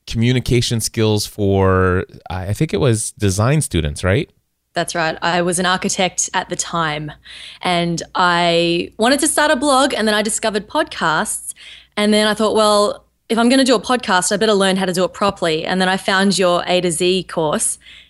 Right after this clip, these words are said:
Speaker 2: and signed up.
Speaker 1: Tell us a little bit about that first podcast that you launched.
Speaker 2: So the podcast was called Presentation Skills for Design Students. So it was very, very niche. And I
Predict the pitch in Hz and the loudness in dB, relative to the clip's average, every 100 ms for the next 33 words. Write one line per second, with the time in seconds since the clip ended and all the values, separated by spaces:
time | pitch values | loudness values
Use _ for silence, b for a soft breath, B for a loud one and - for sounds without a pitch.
0 | B - 170 175 175 175 220 233 392 - | B -6 -2 0 -2 0 0 2 4 2
1 | - _ _ b b b 202 277 - 202 | -4 _ _ b b b 2 2 2 4
2 | 175 160 151 120 127 117 - 110 107 - | 4 4 4 4 4 2 0 0 2 0
3 | - 120 - - 104 - 87 - - 87 | 0 0 2 2 2 4 2 2 0 2
4 | 80 76 - - - _ _ _ _ _ | 2 0 -4 -10 -12 _ _ _ _ _
5 | - - 262 262 262 262 302 302 330 311 | -6 0 2 4 2 0 0 2 0 2
6 | 277 - - 233 208 202 _ - 233 220 | -2 -4 0 2 2 0 _ 0 2 2
7 | 214 214 208 220 208 - 202 185 165 - | 2 2 2 2 0 0 0 0 -2 -4
8 | 214 196 190 196 170 170 170 175 - - | 0 2 2 0 0 2 0 0 -2 -4
9 | 185 156 - - - B B B - 220 | -2 -4 -4 -8 -10 B B B -2 2
10 | 214 190 214 233 233 214 202 190 185 175 | 2 2 2 4 4 4 2 2 0 0
11 | - 190 196 202 | -2 0 2 0